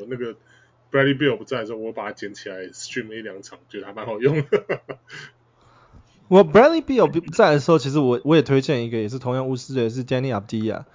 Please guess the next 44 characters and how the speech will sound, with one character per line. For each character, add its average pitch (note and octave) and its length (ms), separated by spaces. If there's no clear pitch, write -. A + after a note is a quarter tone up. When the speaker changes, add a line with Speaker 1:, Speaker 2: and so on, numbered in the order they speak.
Speaker 2:
Danny G#3 200
Avdija C#3+ 400
在 D#3+ 160
那 E3+ 140
几， C3 300
在 D3+ 180
Bradley E3 400
Beal D#3 440
就 C#3+ 100
是 C3+ 260
休 D3 220
息 D3 160
的 A2+ 80
那 C3+ 120
几 B2 140
场 A2 220
比 A2 80
赛， A#2 140
他 A#2+ 100
都 C3 140
出 C3 140
赛 B2+ 120
三 B2 220
十 A#2+ 80
几 G#2+ 100
分 G#2+ 220
钟， G2+ 200
所 G3 140
以 F#3 40
我 D#3 60
那 E3+ 100
时 F3+ 100
候 D3 80
以 A#2 60
为 A2+ 120
就 A#2+ 220
是， C3 180
哦， C#3+ 160
what C#3+ 180
happens D#3+ 320
with C3 160
Wizards， C3 360
就 B2 120
是 A#2+ 200